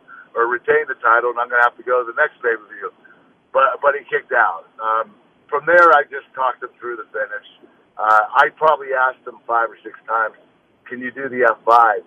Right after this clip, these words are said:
He, he didn't answer me, and then, and then he said, "I think so," and then he said, "I don't know." And I thought, "Oh, God, we're in trouble, man. But this match isn't gonna have a finish." But, um, Brock horsed me up and did the F five, and, uh,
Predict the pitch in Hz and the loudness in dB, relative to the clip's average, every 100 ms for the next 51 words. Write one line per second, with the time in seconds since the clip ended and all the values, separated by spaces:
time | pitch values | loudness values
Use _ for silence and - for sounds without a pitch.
0 | - - - - 139 147 127 123 _ _ | -8 -6 -6 -8 -8 -8 -8 -10 _ _
1 | 139 135 135 131 - _ - - - 113 | -10 -6 -4 -6 -12 _ -20 -14 -6 0
2 | 135 131 123 127 135 139 131 127 117 107 | 2 0 -6 -2 0 0 -8 -2 0 0
3 | - 139 143 - 135 135 135 127 117 _ | -4 -6 -6 0 2 4 4 0 -6 _
4 | _ 110 117 120 117 120 113 110 110 117 | _ -6 -4 -4 -4 0 2 2 0 2
5 | 139 139 135 135 - _ _ _ 127 120 | 2 4 0 -2 -12 _ _ _ -10 -8
6 | 120 120 123 123 120 120 - 113 113 117 | -4 -4 -4 -6 -4 -6 -6 -6 -4 -4
7 | 120 113 - 117 113 113 110 113 113 117 | -6 -8 -8 -6 -4 -6 -8 -10 -12 -12
8 | 143 - 135 127 123 120 117 117 117 117 | -12 -6 -4 -4 -6 -14 -8 -6 -4 -4
9 | - 139 139 113 - _ _ _ _ _ | -4 -4 -4 -4 -12 _ _ _ _ _
10 | _ 135 139 135 131 127 - 151 156 - | _ 4 4 4 -2 -6 -2 0 0 -2
11 | 151 139 _ 135 120 117 113 107 - 120 | -6 -6 _ -12 -8 -8 -10 -20 -16 -16
12 | 123 120 113 - 104 101 104 _ _ _ | -10 -6 -6 -6 -6 -4 -6 _ _ _
13 | _ _ 117 120 120 123 117 | _ _ -6 -4 2 4 4